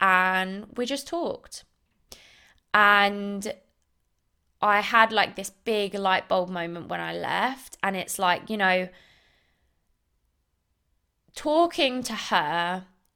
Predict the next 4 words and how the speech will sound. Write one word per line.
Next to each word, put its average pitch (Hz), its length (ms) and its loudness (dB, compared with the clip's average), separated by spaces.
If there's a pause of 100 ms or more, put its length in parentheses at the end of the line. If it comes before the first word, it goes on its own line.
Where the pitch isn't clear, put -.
(260)
didn't 254 520 0 (500)
change 208 640 -2
the 196 80 -14
situation. 208 1160 0